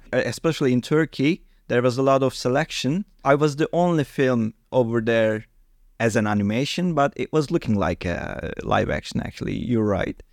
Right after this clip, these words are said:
Uh, and I, I like that idea, ac-, actually. I mean,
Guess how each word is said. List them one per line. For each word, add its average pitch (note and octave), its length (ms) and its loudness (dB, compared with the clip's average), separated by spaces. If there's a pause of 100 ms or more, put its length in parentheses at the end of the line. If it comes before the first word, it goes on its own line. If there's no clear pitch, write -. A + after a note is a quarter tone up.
(500)
Uh, A#2+ 340 -2
and F#3 100 2
I, G#3 200 4
I E3+ 120 6
like G3 300 2
that B2+ 140 4
idea, A2+ 400 2
ac-, F#2+ 140 -6
actually. G#2+ 480 -4
I A2 60 0
mean, A2+ 260 0